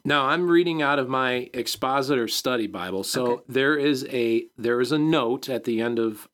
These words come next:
Speaker 1: verse twelve that I would really like to read because this is,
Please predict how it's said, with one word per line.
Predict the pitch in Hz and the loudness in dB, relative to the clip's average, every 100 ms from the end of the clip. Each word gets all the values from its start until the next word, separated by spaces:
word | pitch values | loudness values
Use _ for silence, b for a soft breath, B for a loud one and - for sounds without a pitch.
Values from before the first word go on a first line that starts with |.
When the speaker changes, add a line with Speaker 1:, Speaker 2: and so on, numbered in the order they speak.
| - | -12
Speaker 1:
verse | 104 110 110 | -4 -4 -4
twelve | - 139 120 104 | -2 0 0 0
that | 95 | -2
I | |
would | 98 104 | -2 0
really | 120 131 | 2 2
like | 123 117 | 2 0
to | 117 | -2
read | 110 113 98 | 0 0 -2
because | 95 98 104 | -4 -4 -2
this | - | -2
is, | 165 127 | -2 -2